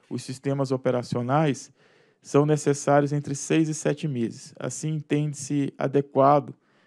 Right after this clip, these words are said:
foi a posição que o O N S trouxe aqui na reunião que tivemos com a diretoria da aneel, diretoria do O N S. Então, a gente entende adequado que a vigência da norma resultante da audiência pública trinta e oito tem início em cento e oitenta dias,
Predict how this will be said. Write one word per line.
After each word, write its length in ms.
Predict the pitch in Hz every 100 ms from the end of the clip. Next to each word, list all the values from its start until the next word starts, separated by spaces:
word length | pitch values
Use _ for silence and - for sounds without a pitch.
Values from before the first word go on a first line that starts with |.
| _
foi 200 | _ 127
a 60 | 127
posição 520 | 139 123 120 139 143
que 100 | 143
o 40 |
O 20 |
N 140 | 135 135
S 240 | 135 127
trouxe 320 | - 131 135
aqui 160 | 131 139
na 80 | 127
reunião 400 | 127 131 131 131
que 120 | -
tivemos 520 | - 120 131 127 123
com 260 | - - 127
a 60 |
diretoria 840 | 120 123 123 123 123 123 120 117 127
da 140 | 127
aneel, 300 | 127 123 127
diretoria 500 | 123 123 123 123 120
do 100 | 120
O 20 | 123
N 160 | 135
S. 340 | 143 156 - - _ _ _ _ _
Então, 140 | -
a 40 | -
gente 220 | - -
entende 320 | 214 160 156
adequado 560 | 151 143 139 135 135 135
que 140 | -
a 60 | 131
vigência 500 | 131 127 131 131 127
da 160 | 131
norma 380 | 127 127 131 131
resultante 400 | 123 127 - 131
da 60 | 135
audiência 260 | 123 123
pública 280 | - 127 123
trinta 220 | 123 127
e 40 | 131
oito 200 | 143 143
tem 180 | 147 143
início 340 | 135 143 -
em 40 |
cento 240 | 135 151 147
e 20 |
oitenta 320 | 143 143 147
dias, 400 | 131 135 143 139